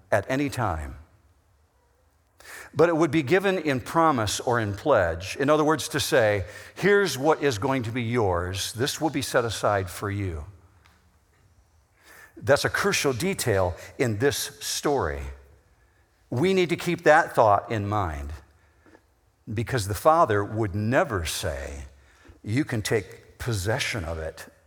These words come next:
now." They just wouldn't do that. The children wouldn't ask for it. They would never ask their dad to relinquish his sustenance, his, his life. So he can say, "That will be yours,"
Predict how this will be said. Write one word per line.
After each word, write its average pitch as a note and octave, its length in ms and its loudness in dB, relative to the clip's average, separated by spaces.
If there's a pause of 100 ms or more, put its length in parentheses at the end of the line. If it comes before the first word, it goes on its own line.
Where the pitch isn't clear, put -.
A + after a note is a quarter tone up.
now." F#2+ 640 -4 (920)
They F#3+ 100 4
just G3 200 0
wouldn't A2 240 2
do A#3+ 180 2
that. A#2 320 2
The D#3+ 80 -2
children F3 480 4
wouldn't D3 320 4
ask A3+ 320 4
for B2+ 220 4
it. B2 80 0 (180)
They F#3+ 100 8
would F#3 240 4
never G3+ 400 4
ask D#3+ 280 4
their D#3+ 140 4
dad F3 280 6 (200)
to F#3+ 180 2
relinquish D3 1080 2 (1040)
his E3 200 2
sustenance, - 800 0
his, D#3 240 0 (160)
his - 300 2 (240)
life. F3+ 680 2 (1400)
So F#3+ 160 4
he F3 120 4
can B3+ 320 4
say, F3 240 4
"That D#3 280 6
will C4 300 8
be F#3 180 2
yours," G#2+ 760 2